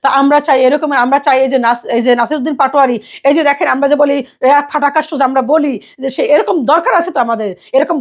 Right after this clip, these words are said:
পঞ্চাশটা ছেলে দরকার আছে আমাদের বাংলাদেশকে রক্ষা করার জন্য, এরকম ঝাঁপাইয়ে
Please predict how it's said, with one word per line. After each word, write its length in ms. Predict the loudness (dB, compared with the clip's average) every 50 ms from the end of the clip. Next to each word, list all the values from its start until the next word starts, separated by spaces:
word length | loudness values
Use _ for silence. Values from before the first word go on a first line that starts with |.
| 0 2
পঞ্চাশটা 480 | 2 2 2 0 -2 -4 -2 -2 -4
ছেলে 180 | -2 -2 0 0
দরকার 220 | 0 0 0 -2
আছে 140 | -2 -2 -2
আমাদের 260 | -4 -4 -4 -4 -2
বাংলাদেশকে 440 | -2 -2 0 0 -4 -4 -4 -4 -2
রক্ষা 220 | -2 0 0 -2 -2
করার 220 | 0 2 2 2 2
জন্য, 120 | 0 -2 -2 -6 -8 -12 -2 0
এরকম 240 | 0 2 2 0 -2 -2
ঝাঁপাইয়ে 420 | -2 -2 0 2 2 2 2